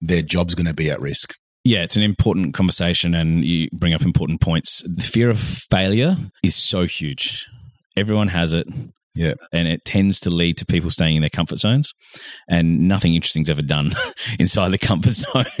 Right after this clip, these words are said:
Speaker 1: Yeah.
Speaker 2: <laughs> And so I think personally, I think you gotta, it's gotta start, it starts from the top,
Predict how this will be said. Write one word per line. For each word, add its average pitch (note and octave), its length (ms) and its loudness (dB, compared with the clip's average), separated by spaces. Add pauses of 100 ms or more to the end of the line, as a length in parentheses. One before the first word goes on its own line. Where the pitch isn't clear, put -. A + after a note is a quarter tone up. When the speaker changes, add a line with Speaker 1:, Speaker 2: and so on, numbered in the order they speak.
(220)
Speaker 1:
Yeah. F#2+ 240 2 (160)
Speaker 2:
<laughs> D#3+ 140 0
And B2 220 2
so A2+ 280 2 (240)
I G2+ 120 2
think A#2+ 320 0 (180)
personally, D3+ 640 2
I - 120 -2
think C3 140 2
you B2 60 0
gotta, A2 320 0
it's G2+ 140 -2
gotta F3+ 160 0
start, - 300 -2
it F#2+ 80 -2
starts - 420 0
from - 140 -2
the D2+ 60 0
top, - 260 -4